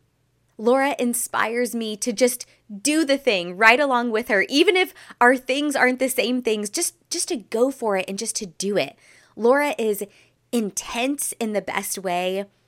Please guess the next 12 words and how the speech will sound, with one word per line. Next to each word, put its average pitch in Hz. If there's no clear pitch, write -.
She -
is 220
smart. 196
She -
is -
funny. 254
She's -
so 220
quick. -
She's 220
a 196
gifted 180